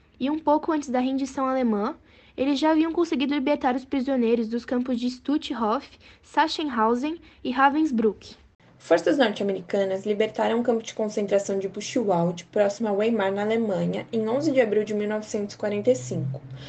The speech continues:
Speaker 2: poucos dias após os nazistas terem iniciado sua evacuação. Naquele dia, uma organização secreta de resistência, formada por prisioneiros, conseguiu atacar e controlar Buchenwald, evitando assim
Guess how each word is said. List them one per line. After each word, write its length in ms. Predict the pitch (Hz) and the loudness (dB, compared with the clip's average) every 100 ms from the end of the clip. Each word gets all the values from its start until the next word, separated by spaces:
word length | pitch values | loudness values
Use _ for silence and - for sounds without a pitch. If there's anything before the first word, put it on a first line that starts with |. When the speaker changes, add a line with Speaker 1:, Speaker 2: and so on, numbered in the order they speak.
| - - | -20 0
Speaker 2:
poucos 340 | 277 294 320 269 | 2 4 4 4
dias 240 | 226 208 | 2 4
após 280 | 214 208 196 | 2 2 0
os 100 | 202 | -2
nazistas 520 | 214 196 190 - 202 | -2 -2 -2 -2 -4
terem 260 | - 202 202 | -2 -2 0
iniciado 480 | 202 202 202 185 190 | -2 -2 0 0 -2
sua 160 | 214 | 0
evacuação. 680 | 202 202 247 269 - - - - - - - - - | 2 2 2 0 0 -8 -8 -14 -20 -20 -20 -20 -10
Naquele 380 | - 269 294 254 | 0 2 4 2
dia, 320 | 226 220 214 | 2 0 0
uma 120 | 190 196 | 2 0
organização 640 | 202 226 226 220 214 254 | 2 2 2 0 -2 -4
secreta 420 | 262 247 208 202 | -2 0 0 0
de 100 | 185 | -4
resistência, 720 | 190 185 180 - 208 185 180 | -4 -4 -8 -4 -2 -2 -4
formada 440 | 190 202 202 208 214 | -4 -2 0 2 2
por 160 | 214 | 0
prisioneiros, 800 | - 180 180 180 190 180 180 175 | -4 -4 -2 0 0 0 -4 -8
conseguiu 520 | - 220 214 - 214 233 | -8 -6 -4 -2 2 2
atacar 440 | 233 220 214 214 | 2 -2 2 2
e 40 | |
controlar 600 | 226 247 240 226 208 185 | 2 -2 0 2 4 2
Buchenwald, 800 | 180 196 - 226 190 165 175 175 - | 0 -2 -2 0 2 2 2 -2 -4
evitando 440 | 214 214 214 220 | -2 -2 -2 0
assim 440 | 240 233 - 185 | 0 -2 -6 -6